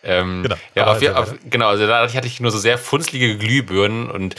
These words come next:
Speaker 1: ich bin auch jedes Mal beim Glühbirnenkauf absolut überfordert, weil ich keine Ahnung hab, wie viel Lumen und Lux und Weiß und wie, was es noch Energie sparen, was ist kaltes Licht und warmes Licht.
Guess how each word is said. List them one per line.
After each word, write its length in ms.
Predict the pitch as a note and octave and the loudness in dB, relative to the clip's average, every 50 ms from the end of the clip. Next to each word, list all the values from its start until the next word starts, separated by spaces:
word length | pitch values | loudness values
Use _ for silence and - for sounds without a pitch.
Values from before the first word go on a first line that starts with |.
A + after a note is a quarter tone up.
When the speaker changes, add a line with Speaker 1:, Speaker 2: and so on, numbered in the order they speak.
| - - - | -12 -14 -14
Speaker 1:
ich 80 | - - | -10 -6
bin 100 | - B2 C3+ | -2 0 0
auch 80 | A#2 | 0
jedes 260 | G#2 C3 D3+ E3 D#3 | 2 2 2 2 2
Mal 160 | C#3 C3+ C3+ C3 | 2 2 2 2
beim 240 | B2 A2 A2 A2 | 2 0 0 -2
Glühbirnenkauf 720 | G2+ A2 A#2+ C#3 C3+ B2 B2 A#2+ A2+ - - A2+ A2+ - | -4 -4 -4 -2 0 2 0 0 0 2 0 0 0 0
absolut 260 | - - - - A#2 A2 | -4 -6 -6 -6 -6 -2
überfordert, 480 | G2 G2+ F#2+ - - F#2+ F#2+ F#2+ - | 0 0 0 2 2 2 4 4 2
weil 80 | F2 E2+ | -2 -6
ich 100 | - - | -6 -4
keine 240 | - G2+ G#2+ G#2+ F#2+ | -2 0 0 2 2
Ahnung 260 | F#2+ G2+ G#2 G#2 G2+ | 2 2 0 0 0
hab, 200 | F#2+ G2 - - - | -2 -2 -4 -4 -6
wie 100 | A2 A2 | -6 -6
viel 340 | G#2+ - - G2+ G2 G2 F#2 | -4 -4 -2 0 0 0 0
Lumen 460 | F#2 G#2 A2 A2+ A#2 A2+ A2 G#2 G#2 | -2 -2 -2 -2 -2 -2 -2 -4 -4
und 220 | G2 G2 F#2+ F2+ | -6 -6 -6 -4
Lux 340 | F#2 F#2+ A#2 B2 - - - | -2 0 0 0 -2 -4 -6
und 300 | G#2 G2+ G2 F#2+ F#2 - - - - - | -6 -6 -8 -8 -10 -12 -16 -12 -2 0
Weiß 360 | G2 G2 G#2 A2+ A#2 - - | 2 4 4 2 0 0 -4
und 180 | A2+ G2+ F#2 F#2 | -6 -6 -6 -6
wie, 160 | G#2+ G#2 G2+ - - | -6 -8 -8 -10 -6
was 240 | - G2+ G#2 - - | -2 -2 -2 0 -2
es 120 | A2 - | -4 -4
noch 220 | A2+ G#2+ - - - | -2 -4 -4 -6 -10
Energie 640 | C3 A#2+ - - A2 G#2 G2+ G2+ F#2+ F#2+ A2 B2 B2 | -12 -14 -10 -4 0 0 0 0 0 0 0 0 0
sparen, 440 | - - - A2+ A2+ A#2 A2+ A2 G#2 | 0 0 2 4 4 4 4 2 2
was 140 | A2 G#2+ A2+ | 0 -2 -2
ist 160 | G#2+ - - | -6 -8 -4
kaltes 360 | - A#2+ - B2+ A#2+ A2+ G2+ | 0 0 2 2 0 -2 -4
Licht 200 | - A2+ A2+ - | -4 -4 -4 -4
und 140 | A#2 G#2 G2 | -6 -2 0
warmes 300 | G2 G2+ G#2+ A2 A2 - | 2 2 2 0 -2 -8
Licht. 120 | G#2+ G2 | -14 -14